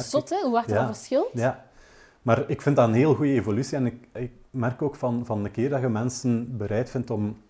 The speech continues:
Speaker 2: om, eh, om erover te babbelen, dat dat, eh, ja, dat doe heel veel als mensen ergens mee, mee zitten. En omgekeerd ga ik dat ook wel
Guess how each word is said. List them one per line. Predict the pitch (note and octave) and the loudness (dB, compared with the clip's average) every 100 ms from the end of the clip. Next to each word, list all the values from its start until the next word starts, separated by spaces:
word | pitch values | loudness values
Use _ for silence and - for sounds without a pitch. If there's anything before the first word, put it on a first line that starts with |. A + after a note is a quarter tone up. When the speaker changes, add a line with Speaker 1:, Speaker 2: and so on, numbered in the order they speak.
| _ _ _ _ - - - | _ _ _ _ -20 -18 -10
Speaker 2:
om, | G#2 F#2+ | -6 -6
eh, | F#2+ F#2 G2+ | -4 -6 -6
om | A2 | -4
erover | F#2+ F#2+ F2 | -2 -2 -4
te | - | -8
babbelen, | E2+ A2 C#3 C#3 | -2 -2 0 0
dat | A2+ | -2
dat, | - F#2+ F#2 - - - - - - - - _ | -2 -4 -4 -8 -18 -20 -20 -20 -20 -20 -20 _
eh, | A#2 F#2+ F2+ F2+ G#2 | 0 2 2 0 -2
ja, | F#2+ B2 | -4 0
dat | A#2+ F#2 | 0 0
doe | F#2+ A#2 C3+ B2+ E2+ - | 0 2 2 0 -4 -10
heel | G2+ G2 | -4 -2
veel | E2 F#2+ | -2 -4
als | A2+ G#2+ | -4 -4
mensen | G#2+ G2+ - | -6 -6 -4
ergens | G2+ F#2+ - | -6 -6 -8
mee, | G2 F#2 - | -6 -4 -6
mee | A2 F#2 | -4 -4
zitten. | F#2+ - C3 C3 _ - - _ - | -4 -6 -8 -10 _ -20 -20 _ -6
En | B2 | -4
omgekeerd | A2 D3 E3 E3 D3+ - | 0 0 2 0 -2 -2
ga | C3 | -4
ik | A#2 | 0
dat | A2 | 0
ook | B2+ C3+ | 0 -2
wel | D3+ C#3+ D3 | -2 -2 -2